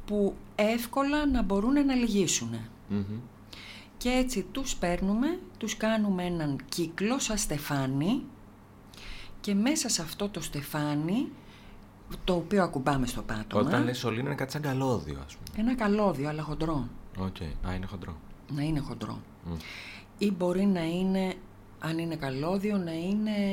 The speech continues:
Speaker 1: τρία μαζί, τα οποία τα, τα πλέκουμε.
Speaker 2: Δηλαδή,
Speaker 1: Τα
Speaker 2: να
Speaker 1: κάνουμε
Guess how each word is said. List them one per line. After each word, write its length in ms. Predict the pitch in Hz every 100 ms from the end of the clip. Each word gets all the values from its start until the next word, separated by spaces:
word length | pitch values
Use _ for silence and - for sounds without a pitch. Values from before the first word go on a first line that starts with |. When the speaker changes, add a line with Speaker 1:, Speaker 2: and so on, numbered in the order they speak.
| 190 180 175 170 -
Speaker 1:
τρία 320 | 196 214 208
μαζί, 680 | 190 165 156 165 156 214 285
τα 100 | 202
οποία 340 | 196 - 262
τα, 160 | 254 240 -
τα 100 | -
πλέκουμε. 680 | 226 240 196 - 127 120 123 - - - -
Speaker 2:
Δηλαδή, 200 | - 98
Speaker 1:
Τα 60 | 101
Speaker 2:
να 40 |
Speaker 1:
κάνουμε 40 | 226